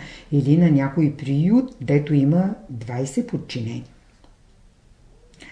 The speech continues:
Тази жена не излиза от частен дом, но от някакво учреждение, защото в един дом може да има най-много две-три слугини, но по никой начин двайсет.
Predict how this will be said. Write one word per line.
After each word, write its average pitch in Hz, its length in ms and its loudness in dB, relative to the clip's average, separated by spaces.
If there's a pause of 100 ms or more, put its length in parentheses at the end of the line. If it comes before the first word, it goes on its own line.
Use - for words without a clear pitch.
(100)
Тази 147 280 2
жена 185 540 4
не 175 60 4
излиза 143 380 -2
от 247 160 -2
частен 143 420 -2
дом, 135 200 -4 (280)
но 151 200 8
от - 200 -2
някакво 147 500 2
учреждение, 147 840 2 (280)
защото 139 500 0
в 104 100 -10
един 139 280 4
дом 196 420 2 (360)
може 123 280 -4
да 175 100 0
има 185 320 4
най-много 208 800 4
две-три 165 380 2
слугини, 220 720 4 (300)
но 156 340 4
по 143 120 0
никой 175 360 4
начин 220 520 2 (340)
двайсет. 190 500 -2